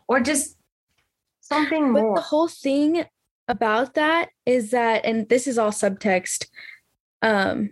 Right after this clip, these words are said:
Speaker 2: even in the books, because it's not clear in the, in the first book, The Duke and I, she knows about him and his reputation. So when she finds out that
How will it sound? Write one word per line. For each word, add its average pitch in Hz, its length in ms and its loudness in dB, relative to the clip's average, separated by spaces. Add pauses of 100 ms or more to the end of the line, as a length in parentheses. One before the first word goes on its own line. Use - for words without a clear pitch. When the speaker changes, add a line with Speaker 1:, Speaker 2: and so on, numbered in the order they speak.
(120)
Speaker 2:
even 247 240 0
in 226 160 2
the 208 60 0
books, 185 420 -2
because 214 240 0
it's 185 160 -2
not 202 220 0
clear 196 300 2
in - 420 -2
the, 185 320 0
in 208 100 2
the 196 80 2
first 190 320 0
book, 180 220 -2
The 190 100 0
Duke 190 240 0
and 180 80 2
I, - 260 2 (1300)
she - 320 0
knows 262 680 0 (360)
about 220 320 0
him 247 260 0
and 220 120 2
his 220 200 0
reputation. 202 720 0
So 214 160 0
when 214 120 4
she 233 160 -4
finds 233 380 0
out 220 280 0
that 202 200 0